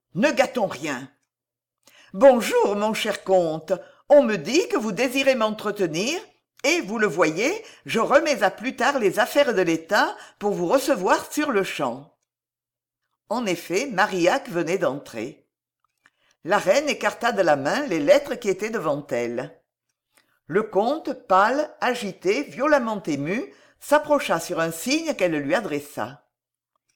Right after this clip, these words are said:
Voyons, » reprit celle-ci, « qu'êtes-vous venu me demander ? Si tout est prêt pour la cérémonie de demain soir ? Ne craignez rien, ami, j'ai trop de soucis de votre bonheur. » Marillac fléchit le genou. «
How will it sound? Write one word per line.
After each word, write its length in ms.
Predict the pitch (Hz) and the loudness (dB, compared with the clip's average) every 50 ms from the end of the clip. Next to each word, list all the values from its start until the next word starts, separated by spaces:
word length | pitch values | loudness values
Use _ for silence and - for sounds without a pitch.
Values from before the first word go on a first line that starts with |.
| _ _ _ _ _ _ _ _ _ _ _ | _ _ _ _ _ _ _ _ _ _ _
Voyons, » 480 | 226 320 349 285 185 175 156 147 151 - - _ _ _ | 0 2 2 4 4 2 0 0 -2 -4 -16 _ _ _
reprit 380 | - 139 156 156 - 160 165 160 | -10 -10 -8 -8 -4 -4 -4 -4
celle-ci, « 680 | - 165 151 147 143 143 - - 143 143 165 - _ _ _ _ _ _ _ - | -2 -4 -4 -4 -4 -8 -8 -8 -8 -8 -8 -8 _ _ _ _ _ _ _ -6
qu'êtes-vous 480 | - 339 480 - 415 349 262 269 254 202 | -4 -4 -2 0 -2 -2 0 0 0 4
venu 280 | 190 196 175 180 196 | 4 4 4 4 0
me 100 | 180 170 | 0 0
demander ? 800 | 156 170 175 175 175 175 180 170 156 170 190 226 262 - - _ _ _ _ _ _ _ _ _ - | 0 0 0 0 0 -2 -4 0 2 2 2 2 0 -10 -18 _ _ _ _ _ _ _ _ _ -10
Si 220 | - 208 196 - | -6 -6 -6 -2
tout 240 | - 277 339 330 359 | -2 -2 0 0 0
est 60 | 320 | -4
prêt 260 | - - 294 302 294 | -2 0 0 0 0
pour 140 | 302 240 233 | 0 0 2
la 120 | 214 - | 2 2
cérémonie 680 | 208 - - 233 233 240 226 214 220 214 214 220 226 190 | 2 2 -4 -2 -2 -2 -2 -2 -2 -2 0 -2 0 0
de 100 | 202 185 | 0 2
demain 340 | 170 190 180 180 180 185 | 2 2 2 2 0 -2
soir ? 680 | 180 - - 196 208 240 339 392 - - - _ _ _ _ _ _ _ _ _ _ _ - | -2 -6 -2 2 4 4 4 2 -2 -6 -18 _ _ _ _ _ _ _ _ _ _ _ -4
Ne 140 | 151 196 208 | -2 -2 -2
craignez 360 | 214 - 196 202 190 185 180 | 0 0 0 0 4 2 2
rien, 280 | - 160 196 254 339 359 320 - - | 2 2 0 0 0 0 -2 -2 0
ami, 440 | 180 185 175 170 175 180 185 185 _ _ _ _ | 0 0 2 0 -2 -2 -4 -6 _ _ _ _
j'ai 240 | 127 175 196 190 | -2 -2 -2 -2
trop 240 | - - - 269 339 | -2 -2 0 0 0
de 140 | 330 330 320 | 2 0 -4
soucis 480 | - - 294 285 - - - 247 294 302 | -2 -2 -2 -2 -2 -4 -4 -4 0 0
de 80 | 302 | 0
votre 260 | 214 220 214 - 202 | -2 -2 -4 -2 -4
bonheur. » 720 | 190 170 190 190 156 143 131 131 139 147 147 147 - _ _ _ _ _ _ _ _ _ _ _ _ _ _ _ _ _ _ _ _ _ _ _ | -2 0 0 0 2 0 -2 -2 -2 -4 -6 -10 -18 _ _ _ _ _ _ _ _ _ _ _ _ _ _ _ _ _ _ _ _ _ _ _
Marillac 580 | - 170 214 196 196 190 175 175 202 269 - - | -6 -2 -2 -2 0 0 2 4 4 2 2 -6
fléchit 480 | - - 190 196 190 - - 233 254 247 | -12 -2 -2 0 0 0 -6 -6 -6 -2
le 140 | 202 170 | -2 -2
genou. « 500 | 139 143 156 131 123 117 120 135 - _ | -2 -2 -4 -6 -4 -6 -8 -10 -12 _